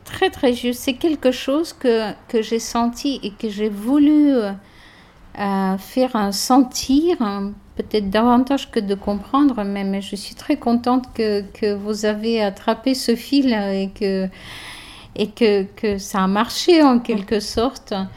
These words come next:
Euh, c'est vrai que Bulgakov est un médecin. Il commence, euh, sa,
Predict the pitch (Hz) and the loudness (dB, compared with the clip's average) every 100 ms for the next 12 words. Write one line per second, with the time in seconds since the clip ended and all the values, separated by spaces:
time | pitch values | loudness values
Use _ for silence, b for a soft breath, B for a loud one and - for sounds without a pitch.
0 | B B B B B B - 202 202 196 | B B B B B B 0 2 2 0
1 | - 233 247 311 294 254 247 233 202 214 | 0 2 4 2 2 0 2 2 2 -2
2 | 208 185 214 330 339 - 226 208 214 202 | 0 -2 0 0 0 0 -2 -2 -4 -2
3 | 202 240 240 - 214 202 277 311 202 185 | 2 2 2 -2 -2 0 0 0 -2 -6
4 | - 214 214 240 240 - 190 185 185 190 | -6 -2 0 0 -2 -4 -2 -2 -2 -4
5 | - 180 170 170 180 180 | -4 -4 -4 -6 -8 -8